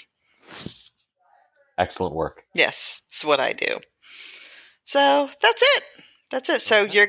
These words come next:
Speaker 2: you're just gonna take care of Kara and hope she doesn't get sick and keep on keeping on, right?
Speaker 1: Definitely gonna do that, yeah. Um, between the time you and I spoke last, I will say the cake finally got made. Caroline made the cake
Speaker 2: Okay.
Speaker 1: yesterday.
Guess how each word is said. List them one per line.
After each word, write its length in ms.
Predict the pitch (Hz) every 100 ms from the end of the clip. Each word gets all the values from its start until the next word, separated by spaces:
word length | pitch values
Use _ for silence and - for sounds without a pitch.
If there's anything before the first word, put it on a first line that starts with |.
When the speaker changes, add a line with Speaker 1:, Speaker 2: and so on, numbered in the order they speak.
| 202
Speaker 2:
you're 200 | 190 196
just 240 | 196 208 -
gonna 400 | 208 202 196 180 _ _ -
take 220 | 214 208
care 200 | 214 190
of 60 | 185
Kara 400 | 202 185 202 208
and 200 | 202 175
hope 220 | 190 -
she 280 | - 180 175
doesn't 340 | - 175 170 175
get 160 | -
sick 280 | - 202 233 _ 180
and 460 | 165 160 160 175 _ _ _ _ _ _ _ _ _ _ _ _ _ _
keep 220 | - 196 208
on 140 | 202
keeping 300 | 220 208 220
on, 220 | 240 175
right? 300 | 160 190 - - _ _ _ _ 92
Speaker 1:
Definitely 360 | 120 131 139 95
gonna 160 | 90 80
do 140 | 80
that, 340 | 98 87 69
yeah. 400 | 82 98 85 76 76 -
Um, 720 | 87 87 87 85 82 82 82
between 380 | 80 87 - 110
the 60 | 98
time 260 | 110 95
you 140 | 95 92
and 80 | 90
I 80 | 90
spoke 400 | - 101 90 107
last, 500 | 98 87 - - -
I 100 | 90
will 180 | 95 104
say 380 | - 82 80 - _ _ _ -
the 80 |
cake 340 | 101 - 110 -
finally 340 | 113 98 95
got 220 | 90 90
made. 300 | 87 85 104
Caroline 480 | - 98 95 90 92
made 200 | 82 85
the 60 | -
cake 340 | - 80 - 214
Speaker 2:
Okay. 360 | 262 311 262
Speaker 1:
yesterday. 540 | 269 - - 78 101